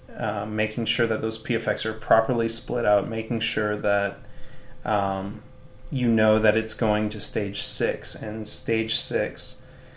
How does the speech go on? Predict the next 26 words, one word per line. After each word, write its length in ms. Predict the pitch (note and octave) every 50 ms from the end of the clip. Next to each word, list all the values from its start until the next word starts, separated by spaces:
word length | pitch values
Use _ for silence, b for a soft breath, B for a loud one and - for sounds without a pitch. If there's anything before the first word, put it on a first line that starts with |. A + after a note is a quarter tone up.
| B B B B B B -
if 200 | B2+ - - -
you're 220 | A2+ A2 A2 A2
gonna 220 | A#2 A2+ G#2+ G#2+ G#2
provide 340 | - A#2 G#2 A2 G2+ G#2 G#2
an 140 | G2+ G2+
alt, 400 | - - A2+ A2 G#2 F#2 - -
then 140 | - G#2+ G2+
he 340 | - - - C3 A#2 A#2 -
absolutely 840 | - G#2 G#2 G#2 G#2 - - - - A2 A2+ A2+ A2 A2 A2+ G#2
wants 640 | G2+ A2 G#2+ G#2 G#2 G2+ G2+ - - - - - -
his 680 | - - - - - A#2 A2+ A2 G#2+ G#2 - - - B B B B B B B B B B B - - - -
muted 480 | B2 A2+ A2+ A2+ A#2 A#2+ A#2+ B2 A2+ -
original 680 | - G#2 G2+ G2 G#2+ A2+ A#2 A2+ G#2+ G#2+ G2 G2 G2
down 220 | G2 G2+ G2+ G#2+ G#2
on 200 | G2+ G#2+ A2 G#2+
X 280 | G#2+ G#2 - - -
one, 520 | A#2 G#2+ A2+ A#2+ B2 A#2 G#2 F#2+ F#2+ G#2+ - B B B B B B B B B - -
and, 600 | A#2 G#2+ G#2 G2+ G#2 G2+ G2+ G2 G2+ G#2 G#2 -
you 140 | - A#2+ A2
know, 140 | G2+ G2 G2
the 120 | G2 G#2+
fa-, 400 | G#2 - - A#2 G#2 G#2+ - A2 A2
the 80 | A2
filling 460 | G2 - - A#2 G#2 G#2 G#2 G2+ G2+ G2
up 180 | F#2+ G2 -
on, 240 | G#2+ G2 G#2 G#2+